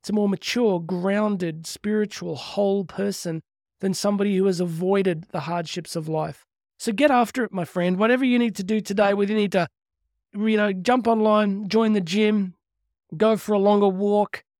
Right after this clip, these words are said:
eat better today, make a difficult phone call you've been avoiding, spend some time telling family members that you care about them. Do something today, something difficult. Find something difficult today.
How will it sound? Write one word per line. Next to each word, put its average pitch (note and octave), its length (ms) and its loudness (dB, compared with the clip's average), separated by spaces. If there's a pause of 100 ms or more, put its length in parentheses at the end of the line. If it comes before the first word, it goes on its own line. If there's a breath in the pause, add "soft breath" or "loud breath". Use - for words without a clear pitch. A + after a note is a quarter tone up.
(280)
eat A3 260 -2
better G#3+ 260 2
today, G3 540 0
make G#3 420 2
a G3 60 0
difficult G3 460 -2
phone G3 260 0
call G3+ 180 0
you've G3 160 -2
been F#3+ 180 0
avoiding, G3 600 -2 (560)
spend A#3+ 420 -2
some G#3+ 200 -4
time G#3 340 0
telling A3 400 -2
family G3 400 -2
members G3 320 -2
that F3+ 180 -10
you - 80 -16
care G3+ 320 -2
about F#3 280 -2
them. D#3 120 -8
Do A3 220 -2
something B3+ 480 -6
today, G3+ 480 -4 (260)
something B3+ 420 -4
difficult. G3 540 -2
Find G#3 260 0
something B3 580 -2
difficult G#3+ 440 -4
today. F#3+ 340 -2